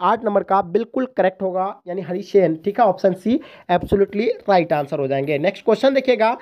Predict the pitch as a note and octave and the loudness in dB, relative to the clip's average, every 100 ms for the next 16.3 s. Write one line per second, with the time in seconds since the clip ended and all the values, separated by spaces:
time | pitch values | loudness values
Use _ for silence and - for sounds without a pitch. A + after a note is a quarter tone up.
0 | - - F3 G#3 G#3 A#3 - G#3 A#3 A3+ | -14 -12 -2 -2 0 -2 2 2 2 2
1 | F#3+ F#3+ G#3+ G3 F#3 A3+ A3 A3 B3+ B3+ | 2 2 0 -2 -4 -6 0 0 2 0
2 | B3+ G3 F#3 G3+ G#3 G3+ F#3 F#3+ A3+ F#3 | 0 -2 0 2 2 2 -2 -2 0 0
3 | F#3+ G3+ E3 F3+ F#3 F#3+ - - _ - | 0 2 2 2 0 -2 -8 -20 _ -6
4 | G#3+ A#3+ C4 F#3 E3 D#3+ F#3 D3+ A#2 - | -2 0 2 2 2 2 0 -2 -4 -18
5 | - - F3 A3+ A#3 A#3 A#3+ A#3 F#3 F#3 | -8 -2 0 2 0 -2 -2 0 -2 -2
6 | - G#3+ A3 F#3+ E3+ F#3+ G3+ G#3+ G#3 G#3+ | -2 0 2 2 2 4 2 2 0 0
7 | - F#3 E3 D#3+ D#3 C#3 C3+ D#3+ G#3+ A#3+ | 0 0 2 -2 0 0 2 2 2 2
8 | B3 G#3+ G#3+ G3+ F#3+ F#3 F#3+ F3+ - E3 | 2 0 0 0 2 2 0 -2 -4 -6
9 | D#3 D#3+ F#3 A#3 _ _ - F3 A#3+ A3+ | -6 -8 -8 -10 _ _ -20 -8 -6 -4
10 | A3 G#3+ - G3 F3 F#3+ G#3 F#3 F#3 F#3+ | -2 -2 2 2 4 4 2 0 0 -2
11 | F3 E3 - F3 E3+ F#3+ F3+ F3 F3+ - | -2 -2 -2 -4 -4 -6 -4 0 0 -2
12 | F#3 F#3 D#3+ D#3 D3 D#3 C#3+ C3+ C3+ C#3 | 0 2 2 0 -2 0 0 2 0 2
13 | D3+ A#2 - - D#3 G#3 - A3+ G#3+ C4 | 0 -2 -10 -8 0 0 0 -2 0 0
14 | C4 C4 A3+ A#3 A#3 F#3+ F#3 C4 C#4 G#3+ | 0 0 2 0 2 0 0 -2 0 0
15 | G#3+ G#3+ G3+ G#3+ G3 F#3 G#3+ G3 F3+ F3 | 0 2 2 2 0 0 2 2 2 2
16 | F#3 F3+ | 2 0